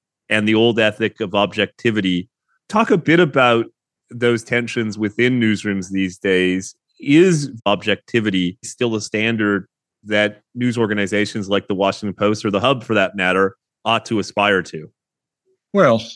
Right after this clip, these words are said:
Speaker 2: I believe in objectivity. I think that the standard is still really important. I think that, uh, a lot of the attacks on it are based on a mis-, total misunderstanding of the concept of objectivity in the first place. Uh, people have conflated it with false equivalence. They've conflated it with neutrality. They've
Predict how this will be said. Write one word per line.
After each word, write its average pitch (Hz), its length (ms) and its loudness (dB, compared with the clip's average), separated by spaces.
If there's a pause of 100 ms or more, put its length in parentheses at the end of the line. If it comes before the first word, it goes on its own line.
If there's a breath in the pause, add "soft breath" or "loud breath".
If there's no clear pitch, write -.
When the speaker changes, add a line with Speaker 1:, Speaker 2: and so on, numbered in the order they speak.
(100)
Speaker 2:
I 123 120 0
believe 127 240 2
in 117 100 0
objectivity. 104 600 -2
I 101 40 -2
think 101 200 -4
that 95 120 -8
the 95 120 -2
standard 87 420 -2
is 87 80 -10
still 98 240 -4
really 87 220 -2
important. 92 640 -4
I 90 80 -4
think 101 240 -2
that, 87 180 -4 (140)
uh, 85 420 0
a 101 80 -2
lot 90 300 -2
of 87 180 -6
the 92 120 0
attacks 101 380 -4
on 87 160 -6
it 87 120 -4
are 87 80 -2
based 90 320 -4
on 82 100 0
a 82 60 2
mis-, 90 180 0 (100)
total 117 260 -2
misunderstanding 87 760 -2
of 82 120 -4
the 90 100 -6
concept 98 480 -4
of 101 100 -4
objectivity 110 640 -2
in 98 80 -2
the 92 80 -6
first 110 300 -4
place. 143 280 -4 (420 loud breath)
Uh, 92 140 0
people 107 340 -2
have - 120 -8
conflated 101 520 -2
it 101 160 -4
with 101 140 -6
false - 300 -6
equivalence. 110 600 -2
They've 87 180 -4
conflated 92 520 -4
it 87 120 -2
with - 160 -10
neutrality. 95 640 -2
They've 95 160 -4